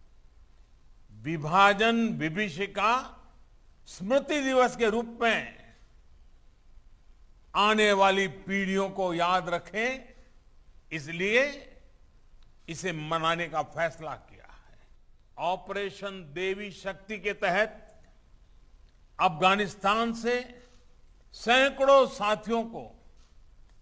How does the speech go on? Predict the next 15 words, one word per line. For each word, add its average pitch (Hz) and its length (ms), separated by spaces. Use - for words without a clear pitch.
भारत 180 560
लाया 175 340
जा 151 200
रहा 101 300
है। - 240
चुनौतियां 160 800
बहुत 180 440
हैं, 185 340
हालात 196 560
मुश्किल 226 560
हैं, 185 580
लेकिन 233 640
गुरु 147 520
कृपा 185 520
भी 190 540